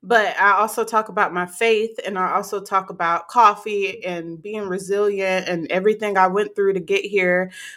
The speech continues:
along with them telling us everything they went through to get to where they are today. And so it was relevant, it was appropriate. But I think that God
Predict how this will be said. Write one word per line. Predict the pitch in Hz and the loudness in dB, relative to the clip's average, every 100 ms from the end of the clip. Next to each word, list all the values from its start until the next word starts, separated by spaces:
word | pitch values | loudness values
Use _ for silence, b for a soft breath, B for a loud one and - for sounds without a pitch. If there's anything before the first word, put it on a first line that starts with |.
| B | B
along | 240 254 254 247 | 2 6 6 4
with | 214 220 | 0 -2
them | 220 262 226 196 | 2 2 2 0
telling | - 226 214 | 2 2 4
us | 208 214 - | 2 0 0
everything | 208 220 226 214 202 | 2 2 0 -2 0
they | 247 | 2
went | 285 208 - | 2 -2 -2
through | 214 | -2
to | 202 | 0
get | 196 190 | -2 -6
to | 196 | -6
where | 180 180 | -4 -4
they | 196 302 | -2 2
are | 240 185 | 4 2
today. | 185 185 170 160 | 0 -6 -4 -4
And | 185 | -6
so | 190 220 214 | -4 0 0
it | - | 0
was | 190 165 | -6 -2
relevant, | 220 214 190 170 - | 0 0 -2 -8 -10
it | 180 | -10
was | 180 | -8
appropriate. | 175 - 226 220 160 156 - b b b | -10 -4 -4 -4 -6 -6 -8 b b b
But | 226 208 175 | 0 0 2
I | 226 | 0
think | 233 254 233 185 | 0 -6 -6 -4
that | 190 170 | -6 -4
God | 190 190 196 185 | 2 4 4 2